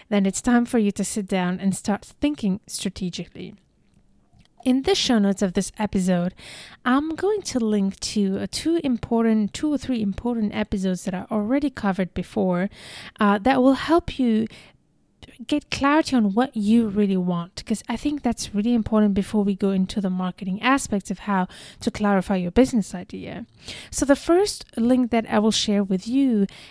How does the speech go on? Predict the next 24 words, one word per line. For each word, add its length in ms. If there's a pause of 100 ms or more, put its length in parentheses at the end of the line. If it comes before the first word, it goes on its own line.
(140)
is 340 (180)
the 300
great 420
interview 480
with 140
my 140
dear 300
friend 320
and 180 (120)
amazing 640
coach. 440
Her 100
name 220
is 100
Sunday 500
Bean, 360
and 300
we 120
did 180
a 60
great 400
episode 480
called 280
The 160